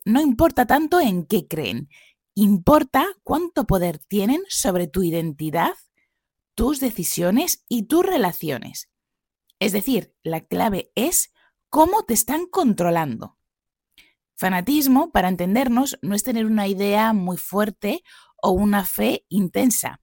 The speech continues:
Fanatismo es cuando una idea se vuelve sagrada, incuestionable, y tú dejas de ser tú para convertirte en una especie, digamos, de soldado de esa idea. Ahí ya no manda la realidad,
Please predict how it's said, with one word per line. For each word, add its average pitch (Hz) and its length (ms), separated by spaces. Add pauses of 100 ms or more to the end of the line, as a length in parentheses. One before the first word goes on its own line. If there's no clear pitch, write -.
(420)
Fanatismo 247 680
es 254 160
cuando 208 220
una 262 160
idea 233 360 (140)
se - 160
vuelve 196 240
sagrada, 214 640 (420)
incuestionable, 214 960 (420)
y 202 180
tú 330 340
dejas 160 320
de 160 80
ser 165 320
tú 262 380
para 202 220
convertirte 208 680
en 185 80
una 214 160
especie, 208 840 (380)
digamos, 202 540
de 170 100
soldado 254 800
de 233 200
esa 190 220
idea. 135 440 (600)
Ahí 269 380
ya 226 140
no 233 80
manda 285 300
la 196 100
realidad, 165 560